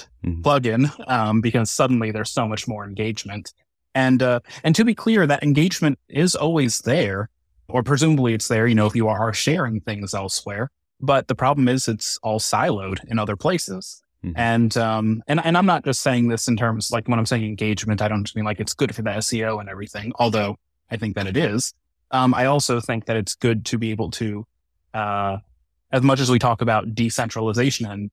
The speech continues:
Speaker 2: in the indie web, it's good to be able to centralize the conversation a bit in a place that you have more control over. Um, so again, you, you both have that decentralized aspect of people can respond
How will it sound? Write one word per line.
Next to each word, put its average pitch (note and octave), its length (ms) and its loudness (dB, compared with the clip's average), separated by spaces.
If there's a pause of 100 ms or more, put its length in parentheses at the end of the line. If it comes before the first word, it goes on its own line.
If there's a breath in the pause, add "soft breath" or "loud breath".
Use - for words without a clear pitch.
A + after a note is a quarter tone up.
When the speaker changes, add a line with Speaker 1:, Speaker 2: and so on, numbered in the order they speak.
(100)
Speaker 2:
in A2+ 140 -4
the G#2 80 0
indie A#2+ 240 0
web, G2+ 200 -6
it's G#2+ 140 -6
good A#2 180 0
to A#2+ 60 -8
be A#2 80 -2
able G#2+ 120 -2
to A2 60 -2
centralize A2+ 680 0
the - 100 -12
conversation A2+ 720 -4
a G#2 40 -4
bit G#2 200 -6 (400)
in C3+ 80 2
a A#2 60 0
place A#2 300 0
that A2 80 -6
you A2 160 -6
have G#2 360 -8
more G#2 180 -8
control A2+ 380 -2
over. F#2+ 300 -10 (520)
Um, G#2+ 400 0 (340)
so D3 120 4
again, B2 240 6
you, A#2+ 180 4
you B2+ 200 6
both B2 240 2
have A2+ 240 0
that A#2 260 -4
decentralized A#2+ 720 2
aspect A2 480 -2
of G#2+ 180 -8
people A#2+ 300 0
can A2 300 -6
respond A2+ 640 -2